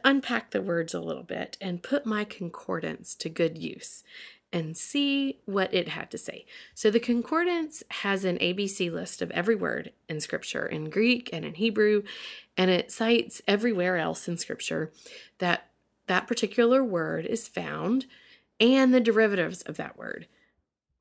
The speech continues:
I know. It's super cool, right? So after channeling my inner Greek and Hebrew self, I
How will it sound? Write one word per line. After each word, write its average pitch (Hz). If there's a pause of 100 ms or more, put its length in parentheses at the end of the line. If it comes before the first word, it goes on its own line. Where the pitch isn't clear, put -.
I 175
know. 151 (1000)
It's 170
super 185
cool, -
right? 160 (1160)
So -
after 214
channeling 175
my 156
inner 165
Greek 202
and 175
Hebrew 208
self, 190 (500)
I 311